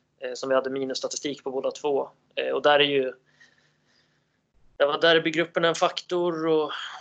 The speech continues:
och sådär. Eh, så att, eh, vi har en hel del att jobba på för att liksom vara ett kontinuerligt lag som är topp fyra.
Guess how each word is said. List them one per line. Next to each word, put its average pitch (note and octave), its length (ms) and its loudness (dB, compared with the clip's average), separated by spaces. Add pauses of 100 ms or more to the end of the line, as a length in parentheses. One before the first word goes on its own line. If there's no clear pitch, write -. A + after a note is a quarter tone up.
(260)
och D#3 120 -10
sådär. C#3+ 340 0 (300)
Eh, D#3+ 160 -2
så D#3+ 120 -4
att, - 140 -2
eh, D3+ 200 4 (840)
vi D#3 120 2
har D#3 100 6
en D3 60 -2
hel E3 160 4
del C#3+ 160 2
att C#3+ 60 0
jobba C3+ 200 0
på C3+ 200 -6
för C#3 140 -8
att B2+ 100 -6
liksom B2+ 400 -10 (220)
vara C3+ 120 -4
ett - 80 -10
kontinuerligt B2+ 720 -8
lag B2 300 -6
som C#3+ 180 -8
är C#3 280 4
topp - 280 -10
fyra. C#3 380 -8